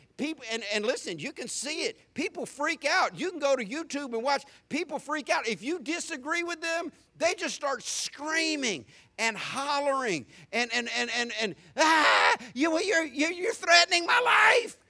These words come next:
Uh, no, I just disagreed with you. You want to do what? N-, no, I'm just, I just have an opinion, and it's okay to have an opinion. One of the things that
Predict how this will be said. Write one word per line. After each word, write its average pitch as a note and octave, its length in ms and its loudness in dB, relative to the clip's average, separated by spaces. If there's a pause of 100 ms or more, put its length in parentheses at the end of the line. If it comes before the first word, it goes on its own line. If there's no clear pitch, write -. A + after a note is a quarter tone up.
(340)
Uh, C4+ 160 -2 (100)
no, D4 140 -4
I D#4 140 2
just E4+ 300 -6
disagreed D4+ 760 -4
with E4+ 160 -8
you. C4+ 320 -6 (180)
You E4+ 160 -2
want E4+ 220 2
to - 80 -2
do F4 140 2
what? E4 260 -6
N-, D4 80 -14 (140)
no, C#4+ 120 -4
I'm E4 220 -2
just, D4+ 280 -8 (220)
I C4+ 160 0
just D4 160 -6
have C4 240 0
an B3+ 80 -8
opinion, C#4 680 -6
and A#3 100 -6
it's B3+ 140 -6
okay B3+ 580 -4 (280)
to G#3+ 100 -4
have A#3+ 240 2
an A3 80 -8
opinion. A#3 600 -8 (220)
One G#3+ 180 -2
of B3 120 -8
the G#3 60 -8
things A#3 400 -8
that G3 180 -6